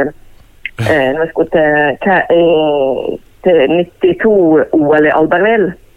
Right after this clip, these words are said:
Jeg hadde jo kvidd meg så jæklig til den dopingtesten. Og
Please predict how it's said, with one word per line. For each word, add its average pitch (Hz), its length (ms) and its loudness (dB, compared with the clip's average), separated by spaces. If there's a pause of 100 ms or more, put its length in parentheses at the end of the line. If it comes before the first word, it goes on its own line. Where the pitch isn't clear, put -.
(340)
Jeg 170 80 0
hadde 202 140 2
jo 196 80 -8
kvidd 208 240 -2
meg 165 100 -2
så 175 120 -2
jæklig 180 280 -4
til 175 80 -2
den 170 140 -2
dopingtesten. 139 560 -2 (1300)
Og 196 100 2